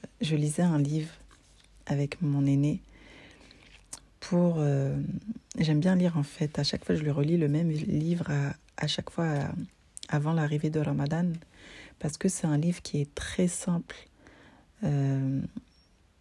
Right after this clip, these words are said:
d'explication pour les enfants sur, euh, Ramadan. Et il y avait un passage, euh, que je voulais, euh, vous lire ici, euh, sur les mérites du mois de Ramadan que je trouvais juste, euh, magnifique.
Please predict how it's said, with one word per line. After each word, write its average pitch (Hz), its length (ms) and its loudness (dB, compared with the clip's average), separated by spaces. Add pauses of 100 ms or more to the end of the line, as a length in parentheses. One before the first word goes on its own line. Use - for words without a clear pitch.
(220)
d'explication 151 880 0
pour 156 180 -2
les 143 200 2
enfants 160 400 0 (840)
sur, - 500 -2
euh, 135 180 0
Ramadan. 143 460 2 (1300)
Et 165 200 6
il 160 60 2
y 160 60 4
avait 156 140 2
un 185 120 4
passage, 165 560 2
euh, 143 220 0
que - 180 -8
je 147 120 -6
voulais, 165 340 2
euh, 139 120 2 (520)
vous 151 180 2
lire 170 240 4
ici, 175 360 0 (760)
euh, 147 180 4
sur 147 200 0
les 143 100 4
mérites 160 640 2
du 151 180 0
mois 156 160 0
de 156 80 0
Ramadan 143 480 2
que - 140 -2
je 139 100 -2
trouvais 147 320 -2
juste, 147 380 -4
euh, 139 160 0
magnifique. 147 720 0